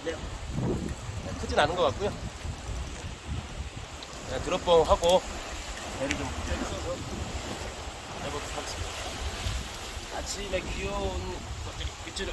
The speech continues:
좀 해주네요. <laughs> 재밌는 부산 여행이 될 것 같습니다. 아이고, 아까 똑같은 떡붕어 사이즈 올라오네요. <laughs> 뿌띠뿌띠합니다.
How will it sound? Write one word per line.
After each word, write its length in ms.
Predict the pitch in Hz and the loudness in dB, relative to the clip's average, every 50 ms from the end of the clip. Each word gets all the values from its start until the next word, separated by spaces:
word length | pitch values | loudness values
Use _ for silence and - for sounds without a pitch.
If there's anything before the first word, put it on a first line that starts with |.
| - - | -4 -6
좀 120 | - - 147 - - | -6 -6 -6 -6 -4
해주네요. 360 | 226 202 226 208 185 180 202 | -2 0 4 6 6 6 6
<laughs> 1800 | - - - - - - - - - - - - - - - - - - - - - - - - - - - - - - - - - - - - - | 4 0 -6 -8 -8 -10 -8 -8 -6 -4 -4 -4 -4 -6 -6 -6 -6 -6 -6 -6 -6 -6 -8 -6 -6 -6 -8 -8 -8 -8 -6 -4 -4 -4 -4 -4 -4
재밌는 480 | 160 147 160 160 160 160 160 156 151 143 | -2 -2 0 -2 -2 0 0 0 0 -2
부산 340 | - - - 151 151 156 139 | -2 -4 -4 -2 -2 0 0
여행이 220 | 135 135 135 127 | 0 0 0 -2
될 160 | 123 120 - | -2 -4 -4
것 80 | 131 120 | -4 -2
같습니다. 680 | 113 110 - - 131 131 127 131 127 139 135 131 107 95 - - - - - - - - - - - - - - - - - - - - - - - - - - - - - - - - - - 104 | -2 -2 -2 -2 -2 -2 2 4 4 6 6 4 4 2 -2 -4 -6 -6 -8 -8 -8 -8 -8 -8 -8 -8 -8 -8 -8 -8 -8 -8 -8 -8 -8 -6 -6 -4 -4 -4 -4 -4 -4 -4 -4 -4 -4 -2 -2
아이고, 280 | 220 110 107 - - - - - | 0 0 -2 -2 -4 -4 -2 0
아까 240 | 139 139 170 - 175 | 0 0 0 0 -2
똑같은 360 | - 208 - 190 - - 135 - - - - - - - - - - - - - - - - - - - - - - - - - 196 | -4 -2 -2 -2 -2 -4 -6 -6 -6 -6 -6 -6 -6 -6 -6 -6 -6 -8 -8 -6 -6 -6 -4 -4 -4 -4 -4 -4 -4 -4 -4 -2 -2
떡붕어 280 | 202 - 196 202 190 | -2 0 2 4 4
사이즈 220 | - 180 160 147 131 - - - - - - 165 | 4 4 2 0 0 -2 -4 -4 -4 -4 -4 -2
올라오네요. 400 | 147 131 135 127 - - 120 120 - - - - - - - - - - - - - - - - - - - - - - - - - - - - - - - - - - - - - - - - - - - - - - - - - - - - - - - - - - 180 | -2 0 0 2 2 2 2 0 0 -2 -4 -6 -8 -8 -8 -8 -8 -6 -6 -4 -4 -2 -2 -2 -2 -2 -4 -4 -2 -2 -2 -2 -4 -6 -6 -6 -6 -6 -6 -4 -4 -4 -4 -4 -6 -6 -6 -6 -6 -6 -6 -6 -6 -6 -6 -6 -6 -4 -2 0 0 0 0 -4 -2 0 0
<laughs> 1700 | 180 - - - - - - 185 - - - - - - - - - - - - - - - - - - - - - - - - - - | 0 2 2 0 0 2 0 0 0 -2 -2 -4 -4 -6 -8 -8 -8 -8 -8 -6 -6 -4 -4 -4 -4 -6 -6 -8 -6 -6 -6 -6 -4 -4
뿌띠뿌띠합니다. 760 | 190 - 196 - - 170 - 165 160 175 175 165 147 151 147 | -2 0 0 0 0 2 6 6 6 8 6 6 6 6 4